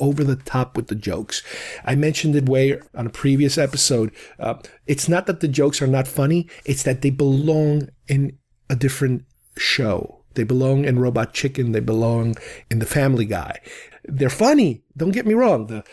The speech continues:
Luke milking that cow was funny, but inappropriate. If they ever make a creature, if Hasbro makes that big fat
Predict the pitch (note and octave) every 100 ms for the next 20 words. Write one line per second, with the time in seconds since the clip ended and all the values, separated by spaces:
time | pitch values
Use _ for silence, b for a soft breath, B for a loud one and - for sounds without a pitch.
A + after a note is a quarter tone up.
0 | B C3+ D3 G#3+ G#3+ F#3+ G#3+ - G3 F#3
1 | E3 - G3+ F3+ C3 C3 C3 B B D#3+
2 | D#3+ - - A3 A#3 C3 D3 b b b
3 | b C3 E3 D#3+ - - E3 E3+ E3+ -
4 | B3 - C#3 F2+ - _ _ _ C#3+ C3+
5 | D#3 G3 A3+ G3+ G3 G3 - - D3 -
6 | F3+ E3+ - A2 A2+ B2+ - F3+ G#3 A3+
7 | G#3 F3 D#3 - B2+ A#2 C#3+ D3+ - D#3+
8 | C#3+ -